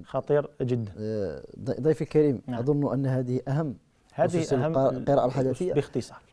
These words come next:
Speaker 2: آه، لا شك أن
Speaker 1: باختصار.
Speaker 2: المدرسة الحداثية ارتكزت أيضًا، يعني الآن ربما ذك-، هذه الأسس أكثرها ترتكز على مناهج غربية.
Speaker 1: نعم.
Speaker 2: آه، يعني الآن هل يمكن أن نقسم مثلًا مرتكزات الق-، القراءة الحداثية للنصوص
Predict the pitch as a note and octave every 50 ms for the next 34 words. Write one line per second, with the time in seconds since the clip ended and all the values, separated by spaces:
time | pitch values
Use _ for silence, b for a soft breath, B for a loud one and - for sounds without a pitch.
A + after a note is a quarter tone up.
0 | _ _ _ - D3 D3 D3 C#3+ C#3 C#3 C3 - - _ - C#3+ D#3+ D#3+ G#3+ -
1 | - D#3+ E3+ E3+ D#3+ D#3+ E3 E3 - E3+ D#3 - D#3+ D3+ D3 D3 - D#3+ D3 C3+
2 | A2+ - - F3 - D#3+ C3+ C#3+ C3+ - C#3+ E3 D3 E3 D3+ B2+ - B2+ B2+ B2+
3 | C3 C3 B2+ - D#3+ F3 F3 D#3 - - B2+ C#3+ C#3+ D3+ C#3+ D3 C3+ C#3 - -
4 | - C3 D#3 D#3+ D#3+ - - E3 E3 D#3 C#3+ - _ _ _ _ - D#3 - -
5 | F3 E3 D#3 D3+ D#3+ D#3 - F3+ E3 D3 - D#3+ D3 - F3 D3 D3 C3 D3+ D#3+
6 | D3+ C3+ C#3 C#3+ D3+ D#3 D#3 D#3+ E3 C#3+ C#3+ C3 D3+ D#3 D#3+ F3 C3 G#2 - -
7 | A#2 G#2+ F#2 b b b b b b b b b - C3 C3+ C3+ C3+ C3+ C3+ C3+
8 | B2+ A#2+ A2 - _ _ _ _ _ _ _ - A#2+ B2+ C#3+ C#3+ - F#3+ F#3+ F3+
9 | D3+ - C3+ E3+ G3+ A3 G#3+ - - F#3 - - E3 D#3 - - F3 - - D#3+
10 | D3+ D3 C3+ D3+ C#3 C#3+ C#3+ C#3+ C#3 B2 - C#3+ - D3+ C3+ C#3 D3 - - -
11 | C#3 C3+ C3 B2+ A#2+ A#2 - - D3 D#3 D#3+ C#3 C3+ B2 - C#3+ C3+ C#3 D3+ -
12 | D#3 D3 C#3 B2+ B2 C3 C3+ B2+ A#2+ - D3 B2+ - -